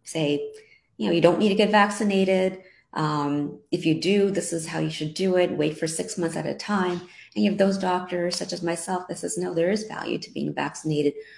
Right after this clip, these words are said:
early and, uh, you know, with, with some monitoring and guidance." But, you know,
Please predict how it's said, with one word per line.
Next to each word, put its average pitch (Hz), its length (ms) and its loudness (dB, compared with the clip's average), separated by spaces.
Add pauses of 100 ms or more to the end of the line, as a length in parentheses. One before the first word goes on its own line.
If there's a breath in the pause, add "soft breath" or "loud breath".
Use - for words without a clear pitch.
(300 loud breath)
early 147 640 0 (400 soft breath)
and, 160 640 0
uh, 165 140 -4
you 165 80 0
know, 131 60 0
with, 156 220 -2 (200)
with 151 200 -6
some 151 140 -2
monitoring 139 440 -4
and 143 140 -8
guidance." 160 500 -2
But, - 240 -4 (760 loud breath)
you 196 100 4
know, 160 220 2